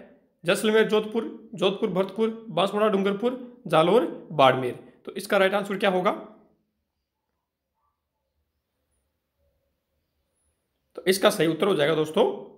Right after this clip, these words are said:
बांसवाड़ा और डूंगरपुर। ये हमने आपको अभी ऊपर बताया, तो कर्क रेखा के बारे में भी जो जानकारी थी वो संपूर्ण हमने आपको ऊपर बता दी, आपने नोट कर ली होगी।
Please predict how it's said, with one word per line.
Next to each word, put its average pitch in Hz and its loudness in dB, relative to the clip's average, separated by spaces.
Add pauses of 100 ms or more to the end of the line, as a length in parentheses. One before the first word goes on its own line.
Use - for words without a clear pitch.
(200)
बांसवाड़ा 196 2
और 196 2 (180)
डूंगरपुर। 147 0
ये 175 0
हमने 185 0
आपको 190 -4
अभी 170 0
ऊपर 196 -2
बताया, 165 2
तो - -8
कर्क 185 2
रेखा 196 0
के 202 -2
बारे 170 0
में 208 -2
भी 240 -4
जो 208 0
जानकारी 175 0
थी 185 0
वो 185 -2
संपूर्ण 180 -4
हमने 185 0
आपको 175 -4
ऊपर 202 0 (380)
बता 185 2
दी, 196 2
आपने 175 0
नोट 170 -2
कर 170 0
ली 180 0
होगी। 160 -2